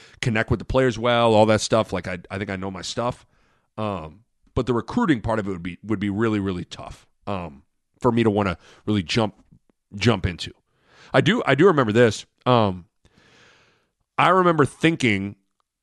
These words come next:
I remember thinking in two thousand twelve, well, first of all, when, when Dana left to go to Oregon, Dana wanted me to come with him.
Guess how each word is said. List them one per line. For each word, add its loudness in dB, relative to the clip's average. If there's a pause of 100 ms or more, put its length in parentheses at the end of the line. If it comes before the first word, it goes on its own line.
(1400)
I 4
remember 2
thinking 2
in 2
two 0
thousand 2
twelve, 2
well, 0
first 2
of 0
all, 4
when, 0
when -2
Dana 2
left 4
to 2
go 4
to 2
Oregon, 4
Dana 0
wanted 2
me 0
to -8
come -4
with -8
him. -20